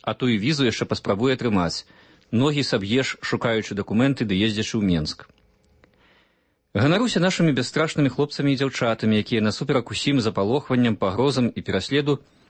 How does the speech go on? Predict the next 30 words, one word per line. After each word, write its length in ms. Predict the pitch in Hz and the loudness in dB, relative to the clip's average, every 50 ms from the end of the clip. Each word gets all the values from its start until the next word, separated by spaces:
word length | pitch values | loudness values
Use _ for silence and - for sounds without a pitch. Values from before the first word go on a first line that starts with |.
| _ _ _ _ - | _ _ _ _ -2
ідуць 240 | 123 117 185 180 - | 0 0 0 -2 -2
пад 160 | - 110 101 | -4 -6 -6
суд, 400 | - - - 147 156 151 - - | -6 -6 -4 -4 -4 -4 -6 -10
у 80 | - 107 | -14 -6
турму, 480 | - 113 107 107 120 147 165 147 - - - - - _ _ 120 | -2 0 2 2 2 2 2 -2 -4 -12 -20 -20 -20 _ _ -6
але 160 | 120 139 139 | -4 -4 -4
не 80 | 143 | -4
схіляюць 560 | 123 - - - 120 123 131 151 156 135 127 113 | -6 -6 -6 -4 -2 0 0 0 -2 -4 -2 -2
галаву 320 | 110 107 98 101 120 120 | 0 0 0 0 -2 -2
перад 240 | - 117 113 95 98 | -2 -2 -2 -2 -2
гвалтам. 560 | 85 95 95 90 85 80 - - 82 78 73 - _ _ _ _ _ _ _ _ _ | -2 0 0 0 0 -2 -2 -2 -4 -4 -4 -8 _ _ _ _ _ _ _ _ _
Мы 160 | - 120 165 180 | 0 0 0 0
ў 40 | - | -2
свой 160 | - 143 131 | 0 -2 -2
час 320 | 123 - 139 147 139 - 113 | 0 0 0 0 0 -2 -2
былі 240 | 104 104 104 127 131 123 123 123 | -2 2 2 4 4 4 4 2
іншымі. 480 | 113 113 - - 107 104 104 95 - _ _ _ _ _ _ _ _ _ _ - - | 0 0 -2 0 0 2 0 0 -2 _ _ _ _ _ _ _ _ _ _ -10 -4
Сядзелі 400 | - 127 113 127 120 98 92 87 | -4 -2 0 0 -2 -2 -4 -6
ціха, 320 | - - 170 165 - - | -2 -2 -2 0 0 -2
баяліся, 640 | 104 87 87 90 107 131 139 131 - - 127 113 - - | -2 0 2 2 0 0 -2 -6 -10 -10 -10 -12 -12 -12
нічога 320 | - 92 92 - 131 127 127 | -10 -10 -4 -2 -2 0 0
не 160 | 127 120 113 | 2 0 0
ведалі. 480 | 95 87 85 80 80 80 82 80 76 - _ _ _ _ _ _ _ _ _ _ _ _ _ _ _ _ _ _ _ | 0 0 0 -2 -2 -4 -4 -6 -8 -10 _ _ _ _ _ _ _ _ _ _ _ _ _ _ _ _ _ _ _
Шкада 320 | - - - 143 147 196 | -8 -4 -2 0 0 0
толькі, 320 | 196 - 202 180 - 175 143 | 2 2 0 0 0 -2 -4
што 240 | - - 165 156 | 0 0 0 2
не 80 | 156 156 | 2 2
ўся 240 | 151 139 - 180 160 | 2 2 0 -2 0
моладзь 400 | 151 143 135 135 135 131 127 - | 0 0 2 2 2 0 0 -2
такая. 640 | - 135 - - 110 98 95 90 87 85 82 82 | -2 -4 -2 0 0 0 2 2 0 0 -2 -4